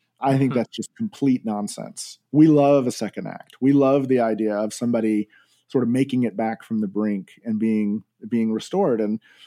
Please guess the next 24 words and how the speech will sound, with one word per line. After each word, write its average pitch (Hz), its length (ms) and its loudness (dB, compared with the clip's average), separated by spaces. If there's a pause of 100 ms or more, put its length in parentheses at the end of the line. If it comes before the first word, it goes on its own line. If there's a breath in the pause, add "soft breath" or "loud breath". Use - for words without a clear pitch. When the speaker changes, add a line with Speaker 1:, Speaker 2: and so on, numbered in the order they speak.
(160 soft breath)
Speaker 1:
believing, 127 560 2 (100)
you 135 100 0
know, 120 300 0
"Oh, 127 220 -2 (180)
oh, 139 120 4
this 151 200 4
time 147 240 2
he's 123 200 0
changed." - 580 -4
You 120 80 -4
know, 113 60 0
you 123 100 2
see 170 140 0
that 147 140 2
in 143 60 -8
toxic - 440 -6
relationships - 680 -4
of 101 100 -8
all 101 140 -4
kinds. - 440 -8
Like, 92 180 -8
I 123 140 -8
Speaker 2:
Mm-hmm. 131 80 -8
Speaker 1:
think, 160 180 0